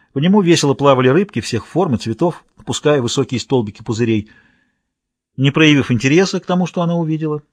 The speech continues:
и заскучав, Моника попыталась представить себе, какая женщина вскоре войдёт в этот кабинет. Моника спрашивала себя, какой может быть эта женщина.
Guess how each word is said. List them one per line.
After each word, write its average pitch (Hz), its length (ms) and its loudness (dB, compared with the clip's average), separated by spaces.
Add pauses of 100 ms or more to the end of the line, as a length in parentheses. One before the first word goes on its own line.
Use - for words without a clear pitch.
(120)
и - 160 -10
заскучав, 107 600 -4
Моника 190 420 0
попыталась 151 420 -2
представить 165 480 0
себе, 151 280 -4 (380)
какая 185 580 0
женщина 147 540 -2
вскоре 131 320 -2
войдёт 123 380 -2
в 110 60 -6
этот 101 180 -6
кабинет. 95 400 -6 (3000)
Моника 151 320 4
спрашивала 143 520 2
себя, 170 280 0
какой 175 360 2
может 160 300 0
быть 156 220 -2
эта 120 160 -6
женщина. 123 500 -6